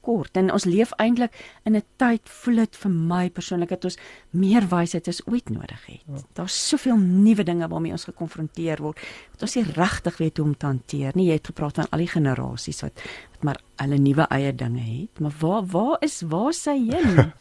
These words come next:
Speaker 2: <laughs> Ja, die titel van daardie hoofstuk reflekteer eintlik, uh, my eie soeke na wysheid. Ehm, ek is lief vir lees en ek is lief vir om te probeer volg wat gebeur in die politieke spektrum, wat
Speaker 1: Hmm.
Speaker 2: gebeur in ekonomie, wat gebeur in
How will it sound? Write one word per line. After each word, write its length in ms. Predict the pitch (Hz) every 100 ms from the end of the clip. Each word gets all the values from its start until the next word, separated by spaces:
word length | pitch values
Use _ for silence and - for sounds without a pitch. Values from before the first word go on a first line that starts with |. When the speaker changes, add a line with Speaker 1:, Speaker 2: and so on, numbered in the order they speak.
| - -
Speaker 2:
<laughs> 320 | - - - 104
Ja, 60 |
die 100 | 107
titel 260 | - 135 165
van 120 | 120
daardie 240 | 107 107 110
hoofstuk 480 | 98 - 120 - - 110
reflekteer 520 | 101 - - 110 107
eintlik, 420 | 107 98 113 107 - -
uh, 180 | 107 101
my 220 | 92 98 85
eie 260 | 113 120 104
soeke 440 | - 107 - 98 95
na 440 | 95 92 92 90 -
wysheid. 640 | 92 85 82 110 120 - _ - - - _ - -
Ehm, 360 | 104 92 95 95 -
ek 160 | 101 117
is 140 | -
lief 120 | 101
vir 100 | - 104
lees 400 | 87 87 87 90
en 60 |
ek 100 | 90
is 120 | 92 -
lief 140 | 90
vir 340 | - 104 98 87 - - - - -
om 120 | 95
te 80 | 95
probeer 260 | 92 95
volg 500 | 85 - - 107 98 -
wat 180 | 92
gebeur 600 | - 85 90 90 90 87
in 80 | 101
die 240 | 95 92 90
politieke 480 | - 101 - 101 92
spektrum, 480 | - 82 - - 90
wat 180 | 87
Speaker 1:
Hmm. 100 | - 82
Speaker 2:
gebeur 420 | 87 90 85 98
in 320 | 95 92 90 - - -
ekonomie, 560 | - 95 95 90 87 82
wat 180 | 85 -
gebeur 480 | 95 87 90 90
in 320 | 80 92 92